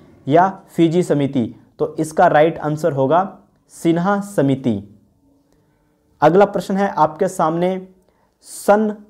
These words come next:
उन्नीस सौ सड़सठ ईस्वी में वाडिया समिति का गठन क्यों किया गया था? विश्वविद्यालय शिक्षा हेतु, पुस्तकालय सेवाओं में नवीन तकनीकी हेतु या फिर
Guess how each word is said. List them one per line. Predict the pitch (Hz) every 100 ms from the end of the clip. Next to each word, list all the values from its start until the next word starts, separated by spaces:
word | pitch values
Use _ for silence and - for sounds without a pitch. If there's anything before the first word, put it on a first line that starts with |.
| _ _ -
उन्नीस | 160 175 196 196
सौ | 196
सड़सठ | 190 170 165 190 202 - 151
ईस्वी | 156 196 185
में | 170 175 175 _ _
वाडिया | 127 143 151 160 196
समिति | 190 160 160 156 170
का | 175
गठन | 147 135 170 175
क्यों | 165 175 180
किया | 175 151 151
गया | 139 156 165
था? | 147 120 - - _ _ -
विश्वविद्यालय | 127 202 208 170 156 165 185
शिक्षा | 180 156 -
हेतु, | 180 170 170 180 180 - _ _
पुस्तकालय | 160 156 170 175 175 196
सेवाओं | 196 156 151 160
में | 170 170
नवीन | 143 143 160 175
तकनीकी | 156 143 151 156 180
हेतु | 170 151 151 165 165 - _ -
या | 143 180
फिर | 190 185 185